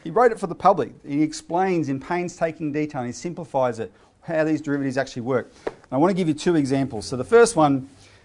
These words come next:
is called Pearls. Principal Exchange Rate Linked Security. And they invented this derivative so that it looked like a bond. So they could sell it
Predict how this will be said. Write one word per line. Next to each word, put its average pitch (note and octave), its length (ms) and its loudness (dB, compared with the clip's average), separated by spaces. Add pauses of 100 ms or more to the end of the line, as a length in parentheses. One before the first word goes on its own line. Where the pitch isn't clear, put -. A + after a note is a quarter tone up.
(140)
is C3 100 -8
called C#3+ 300 0
Pearls. C3+ 680 0 (1160)
Principal G#3+ 680 6 (280)
Exchange F#3 720 -2 (160)
Rate E3 380 2 (580)
Linked F3 460 0 (180)
Security. D3+ 680 0 (1400)
And D3+ 120 0
they E3 100 4
invented A#3 340 0
this A#3 140 -2
derivative C#3+ 600 -2 (220)
so - 180 0
that E3+ 100 6
it C#3+ 60 -6
looked F3 160 -8
like E3+ 140 -4
a C#3 60 -6
bond. A#2+ 460 -2 (1160)
So - 140 -4
they F3+ 100 4
could F3+ 160 -2
sell C4 320 4
it - 240 0